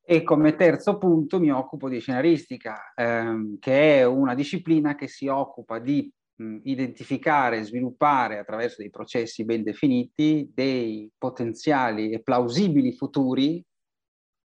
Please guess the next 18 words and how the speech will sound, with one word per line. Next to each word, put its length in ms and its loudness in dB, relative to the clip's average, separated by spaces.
per 600 2
l'azienda, 680 -6
per 140 -10
una 140 -6
realtà 280 -6
produttiva, 920 -4
in 100 -2
modo 220 2
che, 360 -4
mm, 40 -10
si 260 -14
passi 480 -4
dall'inseguire 1300 0
al 220 -12
farsi 340 -14
seguire. 600 -12
Quindi 300 -12
quando 260 -6